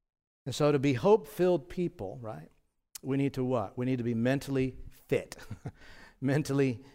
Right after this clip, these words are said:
engaged as a habit, as a matter of habit, and hopefully not necessarily to the degree of poor Richard Baxter, five months on your back, <laughs> right? But nevertheless, uh, mentally engaged and s-,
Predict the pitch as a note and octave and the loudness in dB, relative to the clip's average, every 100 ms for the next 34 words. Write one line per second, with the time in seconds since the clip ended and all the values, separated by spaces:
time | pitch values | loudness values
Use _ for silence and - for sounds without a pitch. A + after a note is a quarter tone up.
0 | _ - A2 G#2+ C3+ D#3 E3 B2 D3 E3+ | _ -8 -6 2 6 6 4 2 4 6
1 | E3 D#3 F3 F3 A3+ - C#3 D3 D3+ E3 | 6 6 6 6 2 0 -2 2 4 4
2 | D3+ B2+ D#3+ F#3 A3 - D#3+ B2+ A#2 - | 2 0 -2 -2 -2 -6 -6 -6 -6 -10
3 | _ _ _ _ D3+ D#3+ C#3+ C#3 D3 E3 | _ _ _ _ 0 0 2 2 2 2
4 | C#3 D3+ C3+ D#3+ D3+ D#3 D3 B2+ A#2 A2 | -2 -4 0 4 4 2 0 -2 -4 -2
5 | C3+ D3+ C#3+ G#2+ G2 - _ - D3+ C#3 | 0 2 2 0 -8 -14 _ -2 2 2
6 | D3 D3 A#2+ B2+ C3+ - F3+ E3 - C#3 | 0 -2 -2 0 0 -4 -6 -4 -2 -2
7 | C3+ C#3 C3+ B2+ B2+ A#2 C3 A#2+ C3+ - | 0 -2 -2 -4 -4 -2 0 0 -4 -6
8 | C3 A#2+ - F#3+ - _ _ _ - F#3 | -6 -6 -8 -12 -14 _ _ _ -4 0
9 | F#3 E3+ D#3+ D#3 A3 A3+ - - - - | 2 4 4 4 0 -6 -18 -20 -20 -20
10 | _ _ _ _ _ _ _ _ _ _ | _ _ _ _ _ _ _ _ _ _
11 | _ - - - - - - - C#3+ D3+ | _ -20 -20 -20 -18 -18 -20 -16 0 4
12 | G3 F3+ E3+ D3+ D3 D#3 G3+ G#3 F#3+ E3+ | 4 6 4 4 4 6 8 8 6 2
13 | E3 F3 F3 - | 2 4 2 -2